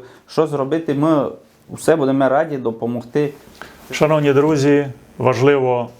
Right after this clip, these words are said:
Speaker 2: зазначити, що наша громадська спілка, спілка пасічників "Срібний край", є дійсним членом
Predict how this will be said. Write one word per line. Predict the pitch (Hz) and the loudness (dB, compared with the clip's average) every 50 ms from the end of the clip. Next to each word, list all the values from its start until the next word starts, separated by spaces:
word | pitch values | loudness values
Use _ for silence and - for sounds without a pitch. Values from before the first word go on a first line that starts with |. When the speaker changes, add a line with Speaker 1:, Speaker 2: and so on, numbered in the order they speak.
| - - | -14 -10
Speaker 2:
зазначити, | 127 110 123 120 104 110 135 139 151 143 - 123 98 - 107 101 | -6 -2 -2 -2 -2 0 0 0 0 -2 -4 -8 -8 -8 -8 -8
що | 95 - - - 123 113 | -8 -8 -4 -2 -2 0
наша | 120 135 156 151 - 135 | 0 0 -2 -2 -2 -4
громадська | 117 110 123 123 123 127 123 120 - - - 113 110 107 - | -2 -2 -2 -2 -2 -2 -2 -4 -6 -6 -6 -6 -6 -6 -8
спілка, | - - - - - 143 143 139 131 - 113 104 | -10 -14 -8 -2 0 2 2 2 2 0 -2 -4
спілка | - - - 135 120 - 123 117 | -4 -4 -2 -2 0 0 0 0
пасічників | - 135 131 127 - 131 113 - - 117 104 117 110 | 0 0 -2 -2 -4 -8 -10 -10 -10 -8 -6 -6 -6
"Срібний | 104 - - 123 139 135 113 107 113 110 104 | -6 -4 0 0 2 2 2 0 0 -2 -2
край", | 101 - - 104 127 139 143 131 107 95 95 - - | -4 -2 0 0 2 2 0 -2 -4 -8 -10 -12 -8
є | - 113 107 131 131 | -4 0 2 2 2
дійсним | 110 107 117 127 139 139 - - 135 127 117 | 2 0 0 0 0 -2 -2 -2 -2 -2 -2
членом | - - 117 113 117 120 120 127 131 135 131 | -2 -2 0 2 2 2 2 0 -2 -4 -6